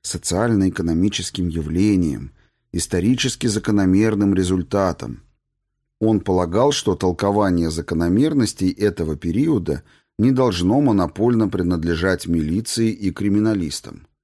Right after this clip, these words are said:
«Сегодняшние читатели и будущие историки должны знать, как рассуждает бандит»,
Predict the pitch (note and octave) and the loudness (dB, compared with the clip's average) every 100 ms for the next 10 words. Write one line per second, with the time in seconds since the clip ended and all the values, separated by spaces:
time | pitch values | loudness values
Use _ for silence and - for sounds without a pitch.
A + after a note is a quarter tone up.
0 | _ _ _ - E2+ D2+ D#2 D2+ D2 E2 | _ _ _ -10 -6 -2 -2 -2 -4 -2
1 | D#2 - D2+ F2+ F#2+ G2 - E2 D#2+ D2+ | -2 -2 -4 0 2 2 0 0 0 -2
2 | D#2+ F2 G2+ F2 - E2 D#2 - - G2 | -4 0 0 0 0 0 0 -2 -2 2
3 | A2+ G2+ E2+ E2 E2 E2 F#2 G#2+ E2+ G#2 | 2 0 -2 -2 -2 0 2 2 2 2
4 | A#2+ D#2 - F2 A2+ - G2 - F2 D2+ | 2 0 -4 -2 -2 -2 -4 -4 -6 -4
5 | E2+ E2 E2 D2+ E2 E2 D#2+ E2 - | 0 0 0 0 0 0 0 -4 -6